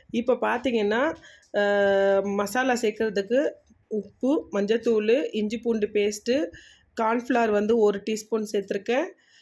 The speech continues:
கூடவே பார்த்தீங்கன்னா, ரைஸ் ஃப்ளவர் வந்து அது ஒரு ஒன் டீஸ்பூன் சேர்த்துருக்கேன்.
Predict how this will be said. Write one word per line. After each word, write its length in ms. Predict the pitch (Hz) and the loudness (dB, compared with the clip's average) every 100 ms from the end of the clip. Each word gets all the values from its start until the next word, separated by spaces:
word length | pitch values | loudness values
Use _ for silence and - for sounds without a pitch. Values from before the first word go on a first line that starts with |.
| _ _ | _ _
கூடவே 400 | 277 320 294 247 | 4 6 6 6
பார்த்தீங்கன்னா, 560 | 262 220 220 208 208 233 370 381 - | 4 0 0 0 2 2 0 -4 -2
ரைஸ் 280 | 208 247 - | 0 0 -4
ஃப்ளவர் 360 | 254 240 214 | 0 2 2
வந்து 220 | 196 220 262 | 2 0 0
அது 200 | 214 240 | 2 4
ஒரு 180 | 233 208 | 4 4
ஒன் 180 | 202 208 208 | 4 2 -2
டீஸ்பூன் 440 | 226 - 233 220 | -6 -2 -2 -2
சேர்த்துருக்கேன். 560 | 202 190 202 226 254 | -4 -4 -4 -2 -2